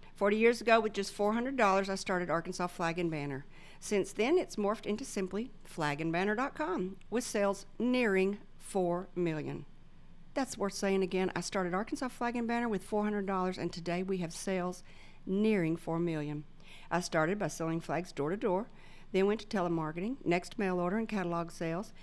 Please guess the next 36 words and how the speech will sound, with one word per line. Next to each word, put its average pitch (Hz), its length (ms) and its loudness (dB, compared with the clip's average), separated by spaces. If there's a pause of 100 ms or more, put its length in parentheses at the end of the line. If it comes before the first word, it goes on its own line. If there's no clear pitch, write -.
(160)
and 196 160 0
today 240 440 4
we 233 140 4
rely 165 360 0
heavily 294 480 2
on 294 120 4
the 285 140 4
internet. 156 360 0 (600)
In 220 120 6
addition, 302 520 2 (100)
over 175 160 2
the 165 80 2
last 160 260 2
forty 233 240 0
years, 233 240 2
I've 196 120 -2
navigated 202 520 -2
Flag 196 300 -4
and 185 100 -2
Banner 196 220 -4
through 175 280 -6 (380)
two 311 220 -2
recessions 160 680 -6 (400)
and 139 240 -6
two 175 240 -2
wars. 147 540 -6
I - 60 -6
hope 147 220 -4
I 143 60 -4
don't - 220 -6
ever 165 180 0
have 165 200 0
to - 80 -14
do 156 180 -2
it 165 80 0
again. 156 460 -2